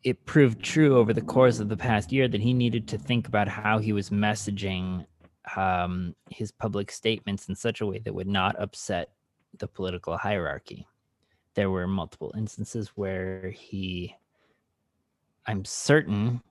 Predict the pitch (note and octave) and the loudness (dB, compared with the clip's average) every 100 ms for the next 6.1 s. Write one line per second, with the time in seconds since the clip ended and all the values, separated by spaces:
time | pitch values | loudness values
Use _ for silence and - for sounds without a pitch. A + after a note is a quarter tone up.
0 | _ _ _ _ _ _ _ - A2+ A#2 | _ _ _ _ _ _ _ -6 0 4
1 | C#3+ B2 G#2 A#2 - _ _ _ _ _ | 6 6 6 2 -2 _ _ _ _ _
2 | - G#2+ G2+ F#2+ F#2+ G2 G#2+ - _ - | -6 0 2 2 0 -2 -6 -14 _ -8
3 | C#3 D#3 C#3+ C3+ C3 A#2+ - B2 F#2+ E2 | 2 4 4 4 4 2 2 2 2 -2
4 | D#2+ - A2 G#2 G#2 A#2 A2 A2 G#2 G#2 | -10 -8 -4 -4 -4 -2 0 2 2 0
5 | A2 _ _ _ _ _ - A2+ G2+ - | -2 _ _ _ _ _ -4 0 0 -4
6 | - | -16